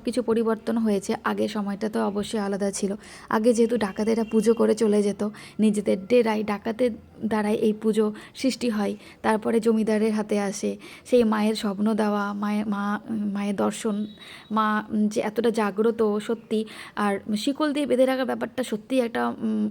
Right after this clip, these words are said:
অন্যরকম, যে মাকে শিকল দিয়ে বেঁধে রাখতে হয়, মা যেহেতু সামনের দিকে ঝুঁকে পড়ে। তো এতটাই ভিড় আজকে সেকেন্ড দিন, হুম, সবাই, মানে, প্রচুর, প্রচুর, উম, ভিড় হয়। বাইরে থেকেও লোকজন আসে, অনেকে মানত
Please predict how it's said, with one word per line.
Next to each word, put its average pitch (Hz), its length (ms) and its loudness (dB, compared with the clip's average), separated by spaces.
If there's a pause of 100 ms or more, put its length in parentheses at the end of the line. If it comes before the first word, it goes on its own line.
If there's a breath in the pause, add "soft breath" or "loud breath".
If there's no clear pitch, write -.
অন্যরকম, 247 580 4 (300 loud breath)
যে 240 80 4
মাকে 226 260 2
শিকল 220 340 0
দিয়ে 226 140 0
বেঁধে 208 200 4
রাখতে 208 240 -2
হয়, 214 160 0
মা 202 220 -2
যেহেতু 196 200 -2
সামনের 196 300 -6
দিকে 190 220 -2
ঝুঁকে 190 240 -6
পড়ে। 190 260 -10 (440 loud breath)
তো - 160 6
এতটাই 285 420 0
ভিড় 254 320 2
আজকে 240 240 -2
সেকেন্ড 214 400 0
দিন, 208 220 -4 (400 loud breath)
হুম, 262 280 0
সবাই, 240 360 0
মানে, 294 160 -4
প্রচুর, 285 600 0
প্রচুর, 240 480 0
উম, 202 460 -6 (120)
ভিড় 214 220 -2
হয়। 190 240 -6 (580 loud breath)
বাইরে 214 300 0
থেকেও 262 300 2
লোকজন 226 380 2
আসে, 208 500 -4
অনেকে 220 280 -4
মানত 208 340 -2